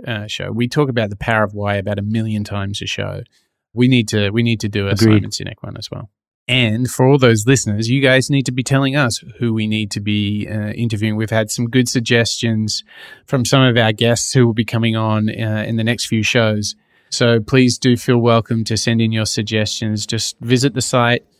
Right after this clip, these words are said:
Speaker 1: moonshots dot I O and, uh,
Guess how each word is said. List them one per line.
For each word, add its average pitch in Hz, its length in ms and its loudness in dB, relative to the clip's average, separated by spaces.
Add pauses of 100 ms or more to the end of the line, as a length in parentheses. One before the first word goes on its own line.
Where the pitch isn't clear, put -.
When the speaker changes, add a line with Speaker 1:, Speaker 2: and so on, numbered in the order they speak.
(320)
Speaker 1:
moonshots 135 880 2 (240)
dot 123 240 0
I 117 200 2
O 110 340 2
and, 107 480 -4
uh, 101 120 -6